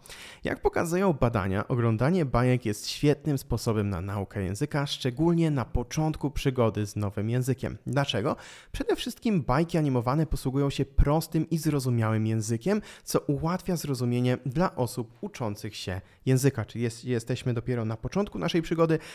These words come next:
to z znacznie większym prawdopodobieństwem zrozumiemy bajki niż na przykład filmy czy seriale. Ponadto treść bajek jest często przesiąknięta kulturą danego kraju, czy szerzej danego kręgu kulturowego,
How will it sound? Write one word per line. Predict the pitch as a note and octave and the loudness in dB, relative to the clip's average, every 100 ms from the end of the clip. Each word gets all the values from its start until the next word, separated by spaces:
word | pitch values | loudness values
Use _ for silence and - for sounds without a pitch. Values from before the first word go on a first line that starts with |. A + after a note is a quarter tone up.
| - - | -18 -8
to | - | -4
z | B2+ | -2
znacznie | C3 A#2+ D3 D#3+ - D3+ | -4 -4 -2 -2 -2 0
większym | C#3+ C#3 C3+ | 0 -2 -4
prawdopodobieństwem | - A#2 A2+ - A2 G#2+ G#2+ - A2+ A2+ | -4 -6 -6 -6 -6 -4 -8 -8 -8 -6
zrozumiemy | B2 C#3+ D3+ E3+ | -6 -4 0 0
bajki | F3 F#3+ F3 E3+ - - - | 2 0 0 -4 -6 -14 -4
niż | G#3 A3+ | -4 -2
na | D#3+ | -4
przykład | - B2 A#2 - | -4 -4 -4 -6
filmy | A2 G#2 G2 G2 - | -4 -2 0 -4 -8
czy | - - | -16 -6
seriale. | E3 F3+ G#2+ F#2+ - - - - - | -2 0 0 -2 -8 -14 -20 -20 0
Ponadto | - C3 F3 - - D3+ | 2 4 2 0 0 2
treść | C#3+ C#3 E3+ A3 D3+ | 2 0 0 0 0
bajek | C3 B2+ A2+ B2+ D#3 | 2 2 2 -2 -2
jest | C#3+ C3 - | -6 -6 -6
często | - D3 - C#3+ | -2 0 0 0
przesiąknięta | - - - D#3 D3 - D#3 E3 D#3+ | 0 -2 0 0 0 0 0 2 -2
kulturą | - C#3+ C3 E3+ F#3+ E3+ C3 | 0 0 2 2 2 2 0
danego | C3 C3+ B2+ | 0 0 0
kraju, | A#2+ - B2 D#3+ C#3 | -2 0 2 4 2
czy | A2+ - A2+ | 0 -2 -4
szerzej | - C3 B2 A2+ G#2 G#2 _ | -2 -2 -2 -2 -4 -8 _
danego | G#2 A2 G#2 G#2+ G#2+ G2 - | -4 -2 -2 0 -2 -4 -10
kręgu | - B2+ G3 E3 | -4 -2 0 0
kulturowego, | C#3+ C3 C3+ A#2 B2+ F3+ | -2 -4 -4 -2 0 -2